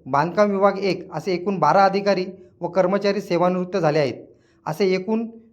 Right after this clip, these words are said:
वीस सेवानिवृत्त अधिकारी व कर्मचारी यांचा सन्मान सोहळा आज पार पडला.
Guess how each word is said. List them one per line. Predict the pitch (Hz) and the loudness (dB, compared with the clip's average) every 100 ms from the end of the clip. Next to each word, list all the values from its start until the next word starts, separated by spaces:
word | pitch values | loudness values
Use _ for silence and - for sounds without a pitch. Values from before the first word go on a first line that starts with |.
| - | -8
वीस | 139 233 220 | -4 -4 0
सेवानिवृत्त | 175 185 185 190 190 | 2 2 0 -4 -2
अधिकारी | 170 165 196 170 147 | -2 0 2 0 0
व | 156 | -8
कर्मचारी | 160 175 175 202 202 156 143 - _ _ | -4 -2 0 2 2 0 -6 -16 _ _
यांचा | 160 160 196 | -4 0 0
सन्मान | 196 165 180 208 | 0 0 0 0
सोहळा | 190 170 123 - - - | 2 2 2 -2 -16 -4
आज | 165 165 | -4 0
पार | 165 160 | 0 0
पडला. | 160 151 127 | 0 0 0